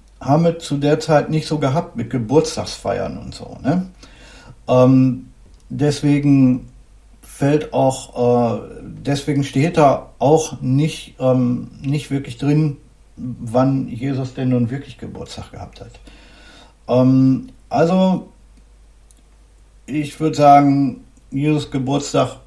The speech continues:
können wir vielleicht eher in, in April oder so reden, <clears throat> in April oder so legen, oder vielleicht auch, ähm, oder vielleicht auch noch, ähm, ein, zwei Monate später, wo es dann wirklich warm geworden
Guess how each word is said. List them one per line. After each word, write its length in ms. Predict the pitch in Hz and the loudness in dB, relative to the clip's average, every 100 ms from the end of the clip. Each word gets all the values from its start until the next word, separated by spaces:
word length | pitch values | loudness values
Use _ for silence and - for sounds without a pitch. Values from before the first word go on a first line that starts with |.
| _ _ _ - - | _ _ _ -20 -4
können 160 | 151 | 2
wir 100 | 147 | 2
vielleicht 320 | 143 139 139 143 | 2 2 2 2
eher 300 | 143 139 131 | 2 2 2
in, 320 | 131 131 - | -2 -6 -8
in 280 | 160 127 127 | -8 -8 -6
April 760 | - 135 - 156 190 214 214 - | -4 -4 0 4 6 4 0 -8
oder 140 | - 120 | -4 -2
so 160 | 123 127 | -2 -2
reden, 540 | 151 147 156 - - | -2 -2 -2 -6 -4
<clears throat> 40 | - | 4
in 720 | 185 160 147 - 143 147 139 | 6 6 2 0 0 0 0
April 580 | 127 117 - 156 190 123 | -4 -4 -2 0 0 -2
oder 240 | 104 107 | -4 -6
so 140 | 113 | -4
legen, 380 | 117 113 139 - | -4 -2 -2 -4
oder 260 | 123 123 117 | -2 0 0
vielleicht 360 | 127 120 117 | -2 -2 -2
auch, 180 | 117 117 - - - - - - - - 113 | -4 -10 -14 -20 -20 -20 -20 -20 -20 -10 -4
ähm, 520 | 113 110 107 - - - _ - - - - - - - _ | 0 0 -2 -4 -14 -20 _ -20 -20 -20 -20 -20 -20 -20 _
oder 180 | 113 117 | -6 -4
vielleicht 380 | 117 120 120 127 | 0 2 2 0
auch 100 | 117 | -2
noch, 420 | 120 120 - - | 0 0 -4 -8
ähm, 680 | 117 113 110 110 107 101 - - - _ - _ - - | -4 0 0 0 -2 -4 -12 -20 -20 _ -20 _ -20 -12
ein, 200 | 117 131 | -4 -4
zwei 220 | - 120 | 0 2
Monate 420 | 123 131 120 117 | 2 2 0 -4
später, 560 | 110 - 123 143 160 - - | -10 -6 -6 -4 -6 -8 -12
wo 160 | 131 127 | -10 -6
es 40 | |
dann 240 | 127 120 | -4 -4
wirklich 320 | 123 120 110 117 | -4 -10 -10 0
warm 340 | 117 123 127 | 2 2 0
geworden 480 | 98 - 73 73 | -4 -10 -16 -16